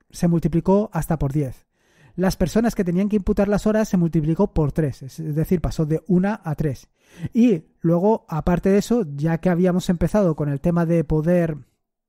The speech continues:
utilizar, eh, va-, vaya, de, de poder indicar dónde se invertían esas horas hombre, pues había un administrativo que, em, mm, introducía a las empresas, eh, que eran las que proporcionaban esas horas hombre,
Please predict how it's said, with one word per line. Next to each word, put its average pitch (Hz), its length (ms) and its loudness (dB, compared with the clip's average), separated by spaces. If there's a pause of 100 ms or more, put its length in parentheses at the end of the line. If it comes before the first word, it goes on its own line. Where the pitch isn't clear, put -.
(680)
utilizar, 175 880 0 (340)
eh, 170 140 -6
va-, 160 240 -8
vaya, 175 260 -2
de, 156 180 -4
de 165 180 -2
poder 196 580 2 (300)
indicar 202 600 2
dónde 208 320 2
se 202 160 -2
invertían 180 420 0
esas 156 280 -4
horas 147 240 -2
hombre, 190 400 0 (300)
pues 160 260 -2
había 175 420 0 (260)
un 165 120 0
administrativo 175 680 0
que, 220 380 0
em, 156 460 0 (400)
mm, 151 320 -2 (680)
introducía 185 600 2
a - 20 2
las 208 160 0
empresas, 214 680 0 (320)
eh, 156 560 -2
que 170 260 0
eran 190 260 2
las 185 200 -2
que 175 160 0
proporcionaban 170 680 0
esas 170 260 -2
horas 175 240 2
hombre, 208 360 2